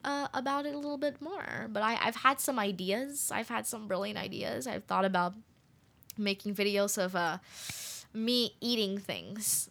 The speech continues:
eating different fruits and vegetables and stuff like that. Then I thought about feet pics. This is such a weird <laughs> topic to,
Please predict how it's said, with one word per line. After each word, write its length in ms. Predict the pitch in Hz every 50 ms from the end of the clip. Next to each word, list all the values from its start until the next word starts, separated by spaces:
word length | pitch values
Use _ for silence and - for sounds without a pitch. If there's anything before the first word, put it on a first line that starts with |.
| - - -
eating 420 | 208 220 214 208 202 202 208 196
different 400 | 196 190 190 - 202 185 175 185
fruits 580 | - - - 240 233 240 226 - - - - - -
and 260 | - 185 180 175 170
vegetables 840 | 175 170 165 170 - - - 196 175 175 165 160 160 156 185 185 -
and 80 | 175
stuff 240 | - - 175 175 -
like 160 | 175 180 -
that. 280 | - 170 165 151 67 - - - - _ _ - - - - -
Then 160 | - 277 285 294
I 140 | 285 294
thought 280 | 285 - 254 233 226 233
about 400 | 220 208 190 190 185 185 - - - _ _
feet 420 | - - - - 277 262 247 - _
pics. 580 | - - 156 143 - - - - - - - - - - - - - _
This 120 | - 285 294
is 100 | 339 -
such 200 | - 277 269 302
a 80 | 277
weird 320 | 247 214 220 226 226 226 - - _ - - -
<laughs> 300 | - - 247 247 220 -
topic 420 | - 233 202 208 208 - 277 - -
to, 100 | 254